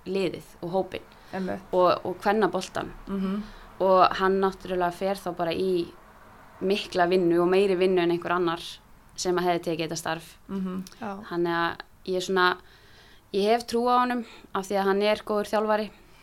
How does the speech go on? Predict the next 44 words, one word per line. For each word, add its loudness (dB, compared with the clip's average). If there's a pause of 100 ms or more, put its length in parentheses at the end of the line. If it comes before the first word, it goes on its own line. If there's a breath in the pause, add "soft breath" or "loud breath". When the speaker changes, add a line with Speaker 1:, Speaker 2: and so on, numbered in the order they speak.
Speaker 1:
og 2
eins 4
og -2
hann 2
sagði 0
svo -6
sem -6
sjálfur, -2
knattspyrna -2
er -4
knattspyrna -4 (100)
og, -2
og -6
Speaker 2:
Já. -6
Speaker 1:
hérna, -4
það -10
þarf -2
ekki -6
alltaf -6
að -4
vera -2 (240)
flókið -4
og -8 (140)
Speaker 2:
Mhm. -4 (560 loud breath)
Speaker 1:
en 2 (480)
bara 0
já, 4
maður 2 (140)
bindur -2
mikla 0
vonir 0
við -6
það -2
að 2
hann 2
muni 2
nýta -2
sína -4
styrkleika -8
í -8 (380)
að -10
gera -2
þetta -12
vel. -12